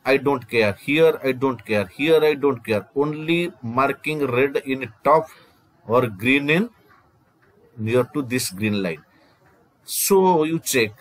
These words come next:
here rejection of strength,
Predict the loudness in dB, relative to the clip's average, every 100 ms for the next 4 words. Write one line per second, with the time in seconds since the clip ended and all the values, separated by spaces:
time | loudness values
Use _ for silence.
0 | _ _ _ -2 2 2 2 0 0 0
1 | -2 -4 -8 _ _ _ -4 -4 -8 _
2 | _ _ _ _ -10 -4 0 -2 -2